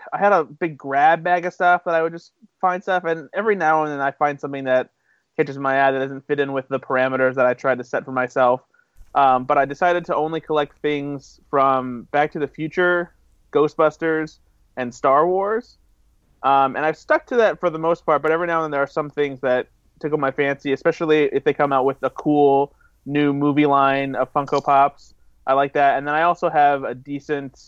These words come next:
um, Lego, like, diorama that I'm putting together because I have the, the Movie Palace Lego set and the Ghostbusters Firehouse. And I'd like to get a couple more of the modular buildings to, like, have, like, a little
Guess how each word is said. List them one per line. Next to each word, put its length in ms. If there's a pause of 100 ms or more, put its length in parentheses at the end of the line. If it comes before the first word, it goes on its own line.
(280)
um, 580 (580)
Lego, 840 (760)
like, 360 (680)
diorama 580
that 120
I'm 100
putting 220
together 360
because 220
I 100
have 260
the, 320 (440)
the 80
Movie 240
Palace 420
Lego 280
set 380
and 80
the 80
Ghostbusters 560
Firehouse. 800 (440)
And 80
I'd 80
like 140
to 60
get 120
a 40
couple 280
more 380
of 160
the 80
modular 540
buildings 540
to, 220
like, 320
have, 180
like, 120
a 60
little 520